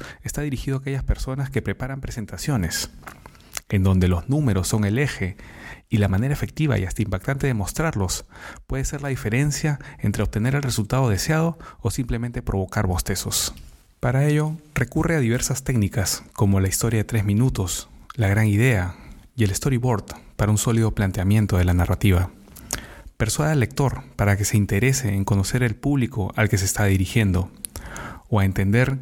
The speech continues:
que los estudios sobre la percepción visual, como los de la Gestalt, son herramientas poderosas. Promueve también el pensar como un diseñador, para tener en claro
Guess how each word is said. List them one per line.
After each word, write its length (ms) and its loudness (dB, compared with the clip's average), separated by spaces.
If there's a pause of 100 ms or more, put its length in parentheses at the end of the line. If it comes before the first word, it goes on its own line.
que 100 4
los 140 2
estudios 340 0
sobre 200 2
la 100 0
percepción 480 -2
visual, 420 0
como 220 2
los 140 4
de 100 4
la 80 4
Gestalt, 640 0 (340)
son 220 0
herramientas 380 0
poderosas. 720 -8 (1200)
Promueve 380 2
también 520 2 (200)
el 160 2
pensar 340 0
como 220 2
un 60 4
diseñador, 640 2 (600)
para 200 4
tener 260 4
en 100 4
claro 400 4